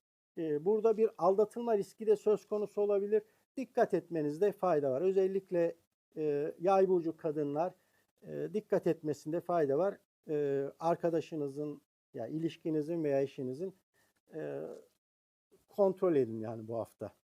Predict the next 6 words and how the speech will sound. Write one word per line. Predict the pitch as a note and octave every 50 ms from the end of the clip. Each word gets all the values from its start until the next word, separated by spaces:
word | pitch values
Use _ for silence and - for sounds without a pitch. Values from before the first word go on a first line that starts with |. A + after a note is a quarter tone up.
| _ _
diyelim. | - A#2 A2+ A2 G#2 G#2 B2+ D3 _ _ _ _ _ _ _ _ _ _ _ _ _ _
Şimdi | _ - A#3 B3 B3
Merkür | A#3+ A#3+ B3+ B3 - - - B3+ A3 G#3
burcunuza | A3+ A3+ G#3+ G#3+ A#3 A3+ A3 A3 A3+
geçtiği | A3 G3+ A3 G#3+ G#3 - - - A#3+ A#3+ A#3+
için | A3+ - - A#3 A#3 A3+ A3 -